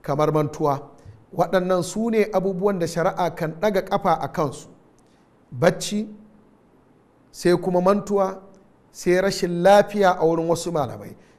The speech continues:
Tare da wasu malamai suna cewa rashin lafiya bai zama uzuri, ko a haka a yi.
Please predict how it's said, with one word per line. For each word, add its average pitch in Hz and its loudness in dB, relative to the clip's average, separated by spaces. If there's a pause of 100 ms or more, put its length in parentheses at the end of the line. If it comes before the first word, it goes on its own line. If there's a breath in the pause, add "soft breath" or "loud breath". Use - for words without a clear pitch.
(160 soft breath)
Tare 151 2
da 185 2
wasu 185 0
malamai 180 0
suna 180 0
cewa 170 -2
rashin 202 -4
lafiya 185 2
bai 214 4
zama 175 2
uzuri, 135 -4 (600 soft breath)
ko 214 6
a 196 4
haka 185 0
a 151 -2
yi. 107 -10